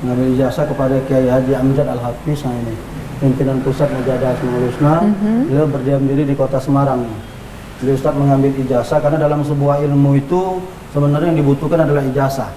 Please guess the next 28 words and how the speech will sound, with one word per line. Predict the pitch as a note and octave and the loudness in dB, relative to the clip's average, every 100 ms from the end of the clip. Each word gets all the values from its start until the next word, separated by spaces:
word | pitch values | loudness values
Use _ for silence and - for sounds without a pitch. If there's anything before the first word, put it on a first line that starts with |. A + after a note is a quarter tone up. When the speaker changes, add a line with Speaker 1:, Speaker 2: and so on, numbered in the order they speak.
| - | 0
Speaker 2:
Mhm. | G#3 G3 F#3 E3+ | 2 2 0 -2
Speaker 1:
Contohnya | B2+ D#3 | 0 2
seperti | D#3+ C#3 C3 B2+ | 2 0 -2 -4
ini. | A#2+ A#2 - - - - | -6 -6 -12 -18 -18 -4
Banyak | D3 E3+ | 0 2
orang | G3 E3+ G3 | 2 0 0
yang | F#3 E3+ | 0 2
beramal, | D#3+ D#3 C#3 B2 B2+ D3+ D3+ - - - | 0 0 0 -2 -4 -8 -12 -18 -20 -10
yang | D3+ | -4
seperti | D#3 D#3 C#3+ C#3+ | -2 -2 -4 0
wali-wali | D#3+ D3+ D3 C#3+ C#3+ | 2 2 0 0 0
Allah, | C#3 D#3 | 2 2
dia | E3 F3+ | 2 2
baca | E3 D#3+ | 2 2
bismillah | E3 D#3 D#3 D#3+ D#3 D#3 | 0 -2 0 0 2 0
wae, | C#3+ C3+ C#3 F#3 - - - - | 0 0 0 -2 -6 -14 -18 -6
bisa | D3 F3 | -2 0
nyebrang | F3 E3 F3 | 0 0 0
sungai. | F3 F3+ D3 A#2 | -2 -2 -2 0
Speaker 2:
Mhm. | G3+ G3+ G3 E3+ E3+ - - - C#3+ | 0 2 0 -2 -8 -12 -16 -6 -2
Speaker 1:
Sementara | D3 D#3 G3+ | 2 2 0
kita | F3+ E3 | -2 -2
ini | F3+ G3 | -2 0
sudah | F3 | 2
baca | E3 D#3+ | 2 2
Yasin, | E3 D3 C3+ - | 0 0 0 -2
masih | F#3 G3 | -2 0
tenggelam. | G3+ G#3+ | 4 4